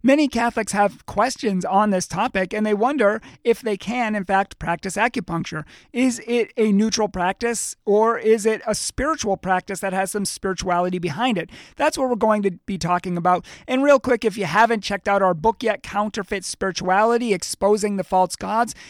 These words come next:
it talks about this topic of acupuncture, along with other topics such as Reiki, yoga, centering prayer, karma, yin and yang, mindfulness, and so many other things, the occult, astrology, yo-,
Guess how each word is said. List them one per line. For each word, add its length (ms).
it 100
talks 300
about 200
this 160
topic 360
of 100
acupuncture, 720
along 280
with 240
other 220
topics 480
such 180
as 140
Reiki, 460
yoga, 360
centering 420
prayer, 300
karma, 680
yin 340
and 220
yang, 520
mindfulness, 1000
and 120
so 360
many 480
other 320
things, 540
the 140
occult, 680
astrology, 880
yo-, 340